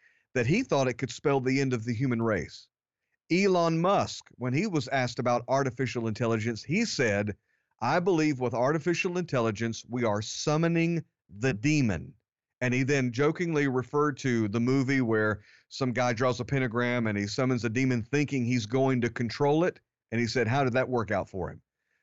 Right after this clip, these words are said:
This is the way Elon Musk compares what we're doing with artificial intelligence. So why should we care about it? Because the development of A I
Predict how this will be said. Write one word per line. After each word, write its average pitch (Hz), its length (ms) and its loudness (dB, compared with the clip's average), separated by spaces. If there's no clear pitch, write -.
This 180 200 0
is 226 100 -2
the 233 100 2
way 185 240 4
Elon 156 420 2
Musk 143 360 0
compares 120 680 -2
what 123 180 -4
we're 139 140 0
doing 143 400 2
with 98 440 -2
artificial 147 540 2
intelligence. 120 460 0
So 113 260 0
why 147 280 0
should 202 180 -2
we 160 140 2
care 180 240 0
about 110 220 0
it? - 100 -14
Because 135 320 -2
the 131 80 -4
development 175 720 0
of 139 200 -2
A 156 220 0
I 123 460 -2